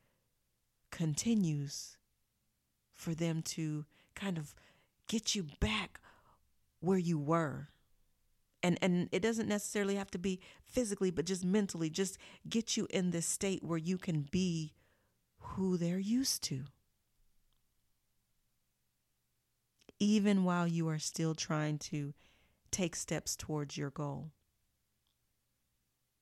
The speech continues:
And you try to maintain this lifestyle of growing and then being pulled back.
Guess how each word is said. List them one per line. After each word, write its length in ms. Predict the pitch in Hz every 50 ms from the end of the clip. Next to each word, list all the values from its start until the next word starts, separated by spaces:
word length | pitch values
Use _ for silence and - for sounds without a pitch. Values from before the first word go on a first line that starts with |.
| _ _ _ _ _ _ _ _ -
And 220 | 175 175 170 170
you 100 | 180 185
try 440 | 175 - - - 185 180 180 175 175
to 200 | 175 - - 170
maintain 1080 | 165 165 170 165 165 165 160 - - - - 196 196 190 175 160 151 147 147 151 156 - _ _ _ _ _ _ _ _ _ _ _ _ _ _ _ _ _ _ _ _ _ _
this 240 | - 170 160 - -
lifestyle 1000 | 165 165 160 165 180 175 - - - - - 156 143 139 131 131 135 135 151 - _ _ _ _ _ _ _ _ _ _ _ _ _ _ _ _ _ _ _ _ -
of 200 | 180 147 147 143
growing 720 | 160 156 170 170 180 180 185 185 185 185 180 180 185 - _ _ _ _ _ _ _ _ _ _ _ _ _ _ _ _ _ _ _ _ _ _ _ _ _ _ _ _ _ _ _ _ _ _ _ _ _ _
and 240 | - 156 151 147 147
then 420 | 156 151 151 147 143 147 143 147 - _ _ _ _ _ _ _ _ -
being 260 | 165 160 151 151 143
pulled 360 | - - - 147 139 135 151
back. 400 | 160 147 143 135 - - - -